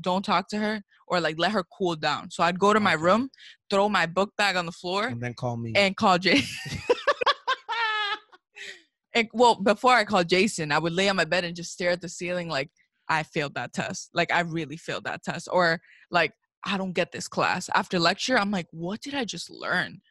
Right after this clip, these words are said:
Speaker 1: And then I have an assignment, and I, I'm staring at the assignment, and I'm just like, I don't know. But I had a very, very, g-, like, good group of friends in college. Like,
Speaker 2: Mm.
Speaker 1: oh my God, they were amazing. So if someone didn't understand one thing,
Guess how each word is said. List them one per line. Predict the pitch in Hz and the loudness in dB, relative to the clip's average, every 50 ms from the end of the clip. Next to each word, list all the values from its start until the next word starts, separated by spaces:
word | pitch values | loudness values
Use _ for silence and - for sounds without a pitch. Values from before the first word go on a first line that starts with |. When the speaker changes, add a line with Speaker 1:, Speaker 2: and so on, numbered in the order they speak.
| _ _ - - | _ _ -8 -4
Speaker 1:
And | 180 190 | -2 0
then | 185 185 185 | 2 2 2
I | 190 | 2
have | 214 220 190 | 2 0 0
an | 185 | 0
assignment, | 156 170 - - 196 175 180 190 208 214 208 180 | -2 -4 -2 0 0 2 2 2 2 2 2 2
and | 175 175 170 | 0 0 0
I, | 165 170 143 - _ _ _ _ - | 0 0 -2 -6 _ _ _ _ -8
I'm | - 175 170 165 | -6 -6 -6 -6
staring | - - 190 190 196 | -4 -2 0 0 0
at | 190 180 | 0 -2
the | - | -4
assignment, | 165 - - 180 170 180 185 196 196 196 180 | -6 -4 -2 0 0 0 2 0 0 0 0
and | 165 | 0
I'm | 160 160 170 | 0 0 -2
just | 196 196 - - | -4 -6 -2 -2
like, | 170 156 147 139 - _ _ _ _ _ _ _ _ _ - | 0 0 -2 -4 -8 _ _ _ _ _ _ _ _ _ -2
I | 175 175 | -2 -2
don't | 175 180 | -2 -2
know. | 196 190 170 | -4 -6 -6
But | 185 - 160 - - _ - | -6 -8 -8 -8 -8 _ -2
I | 170 180 202 | -2 -2 -2
had | 208 220 240 226 208 - - _ _ _ _ - | -2 -2 -2 -2 -2 -2 -6 _ _ _ _ -8
a | 165 | -8
very, | 156 156 175 170 165 170 170 160 - | -4 0 2 4 4 4 2 0 -2
very, | 156 160 175 165 165 165 160 | -2 0 2 4 4 2 2
g-, | 170 - 156 - _ _ - | -2 -6 -14 -18 _ _ -4
like, | 165 151 147 175 160 | -4 -2 -4 -4 -6
good | - 180 180 160 175 | -2 -2 -2 -2 -2
group | - 175 160 - | -6 -8 -6 -6
of | 180 - | -6 -4
friends | - 170 160 175 196 - | 0 2 2 2 0 -2
in | 180 156 165 | -4 -6 -4
college. | - 160 123 - - - - - - _ _ | -2 -2 -2 -4 -6 -10 -14 -14 -18 _ _
Like, | - - 180 - _ - | -8 -8 -8 -8 _ -20
Speaker 2:
Mm. | 135 131 127 120 117 110 101 _ _ _ _ _ _ _ _ _ _ _ _ _ - | -20 -20 -20 -20 -20 -20 _ _ _ _ _ _ _ _ _ _ _ _ _ _ -6
Speaker 1:
oh | - 175 | -4 -4
my | 170 156 139 143 | -2 -2 -2 -2
God, | 131 117 95 123 | -2 -4 -4 -2
they | 147 147 | -4 -4
were | 143 - | -4 -6
amazing. | 80 - - 92 95 - - - - 196 180 | -8 -10 -10 -14 -14 -14 -14 -14 -14 -16 -8
So | - - 190 175 165 160 - - | -2 2 4 4 4 4 2 2
if | - 196 196 | 0 0 0
someone | - - 247 220 226 240 | 0 0 2 2 4 4
didn't | 220 240 226 208 | 2 2 2 2
understand | 180 185 202 202 - 208 185 170 | 2 2 0 -2 -2 -2 0 0
one | 156 160 175 214 | 0 -2 -2 -2
thing, | - 262 269 277 277 277 | -4 -6 -6 -6 -8 -10